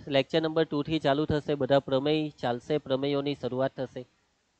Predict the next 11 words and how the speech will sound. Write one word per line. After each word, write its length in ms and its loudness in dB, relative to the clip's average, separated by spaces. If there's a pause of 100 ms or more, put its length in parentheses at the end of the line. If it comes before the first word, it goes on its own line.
(360)
હવે 400 6
લગભગ 460 4
આપણે 320 6
છ 340 0
કે 100 2
સાત 360 0
પ્રમેય 340 2
શીખવાના 520 -2
છે 180 -4
સાબિતી 480 -2
સાથે. 380 -8